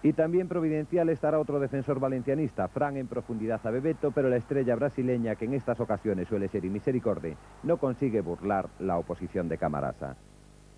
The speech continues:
Ante la aparente indolencia en la evolución de los protagonistas,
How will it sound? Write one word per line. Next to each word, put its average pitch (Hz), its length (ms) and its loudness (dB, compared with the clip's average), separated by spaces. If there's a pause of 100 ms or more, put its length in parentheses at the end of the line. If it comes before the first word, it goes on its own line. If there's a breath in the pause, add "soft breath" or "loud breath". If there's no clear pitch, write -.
(560)
Ante 170 220 2
la 175 100 4
aparente 185 380 -4
indolencia 135 720 0
en 110 100 -2
la 101 80 -2
evolución 95 520 0
de 98 120 0
los 90 160 0
protagonistas, 110 720 -2